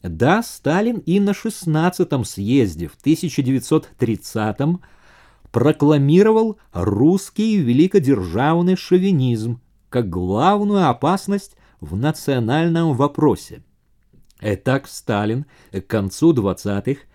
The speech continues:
не провёл задуманной было им чистки соваппарата и партии от евреев, но продолжал поощрять их внедрение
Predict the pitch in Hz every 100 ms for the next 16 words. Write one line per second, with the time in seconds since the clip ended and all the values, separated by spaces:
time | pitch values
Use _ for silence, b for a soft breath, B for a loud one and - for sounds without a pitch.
0 | b b 90 107 165 190 202 165 147 151
1 | 151 147 b - 76 90 117 107 165 165
2 | 143 123 107 120 117 101 - - 123 -
3 | - 113 101 82 - 123 - - 107 92
4 | 92 92 - 76 - _ - 104 90 -
5 | 110 90 - 90 90 117 107 101 98 104
6 | 190 - b b b b 80 95 196 -
7 | 208 208 220 214 147 220 147 - 123 113
8 | - 117 113 170 202 160 - 95 92 110
9 | 98 107 170 214 233